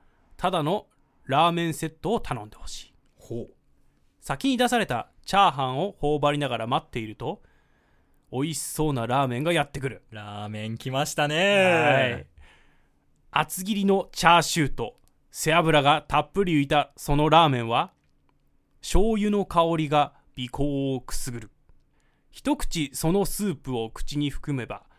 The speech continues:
Speaker 1: 醤油とカロリーのダブルパンチが炸裂する。すこい、あ、少し濃いめのそのスープは、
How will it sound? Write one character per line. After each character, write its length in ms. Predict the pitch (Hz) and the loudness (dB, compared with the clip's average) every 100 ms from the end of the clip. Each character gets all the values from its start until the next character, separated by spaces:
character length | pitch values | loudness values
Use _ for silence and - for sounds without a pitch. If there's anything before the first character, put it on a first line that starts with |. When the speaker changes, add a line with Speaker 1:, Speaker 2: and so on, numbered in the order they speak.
| _ _ _ | _ _ _
Speaker 1:
醤 400 | - - 190 220 | -2 4 6 4
油 140 | 208 208 | 0 0
と 280 | 196 190 - | -2 -4 -4
カ 160 | - 208 | 0 2
ロ 140 | 190 | 4
リ 140 | 147 131 | 4 2
ー 20 | |
の 140 | 127 | 2
ダ 160 | 123 135 | 2 4
ブ 100 | 180 | 4
ル 100 | 180 | 2
パ 160 | 185 | 2
ン 100 | 165 | 2
チ 160 | - 135 | 0 -2
が 100 | 151 | -2
炸 180 | - 165 | -2 -4
裂 200 | 135 127 | -4 -8
す 100 | - | -10
る。 140 | 110 - _ _ _ _ _ _ - | -12 -14 _ _ _ _ _ _ -18
す 200 | - - | -14 -4
こ 140 | 269 | -2
い、 180 | 190 - - | -2 -6 -12
あ、 100 | 127 | -10
少 220 | - 262 | -2 2
し 280 | - 175 - - - | 4 2 -2 -14 -2
濃 160 | - 214 | 4 6
い 100 | 240 | 6
め 140 | 226 | 6
の 180 | 214 - | 4 0
そ 160 | - 165 | -2 0
の 80 | 175 | 0
ス 180 | - 151 | 0 -4
ー 40 | |
プ 140 | - | -4
は、 180 | 110 - | -6 -8